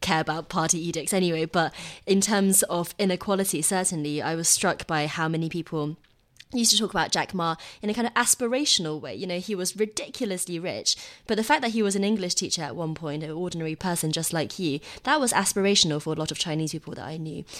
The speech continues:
If now they're looking at these rich people getting, you know, tapped around the knuckles and made to give up their personal wealth for charitable donations and taking a back seat, I mean, I'm not <laughs> sure that the Chinese people,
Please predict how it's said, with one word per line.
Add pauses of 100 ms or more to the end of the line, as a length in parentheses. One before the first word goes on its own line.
(160)
If
now
they're
looking
at
these
rich
people
getting, (280)
you
know, (300)
tapped
around
the
knuckles
and
made
to (160)
give
up
their
personal
wealth
for
charitable (380)
donations
and
taking
a
back
seat, (340)
I
mean,
I'm
not
<laughs>
sure
that
the
Chinese
people,